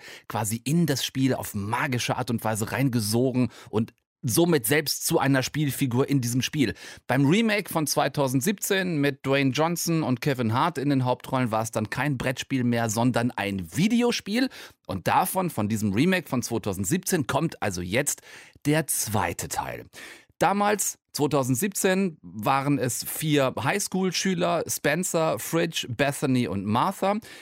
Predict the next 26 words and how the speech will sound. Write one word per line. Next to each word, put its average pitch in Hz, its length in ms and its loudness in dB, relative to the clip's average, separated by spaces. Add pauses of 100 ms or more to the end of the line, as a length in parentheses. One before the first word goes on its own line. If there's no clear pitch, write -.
(160)
die 160 140 0
in 143 160 2
dieses 123 400 -2
alte 143 540 0
Videospiel 143 880 0
reingesogen 131 1000 0
worden 127 300 0
sind, 120 220 0
das 107 100 -2
sie 120 140 -4
irgendwo 127 340 0
in 113 80 0
ihrem 101 220 0
Schulkeller 156 760 0
gefunden 139 480 -2
haben. 131 220 -2 (340)
Und - 260 0
im 240 280 4
Spiel 190 560 0 (220)
wird 139 260 0
dann 147 160 0
quasi 135 420 0
der 117 180 2
Nerd 123 380 4
Spencer 202 560 0 (380)
zu 208 440 2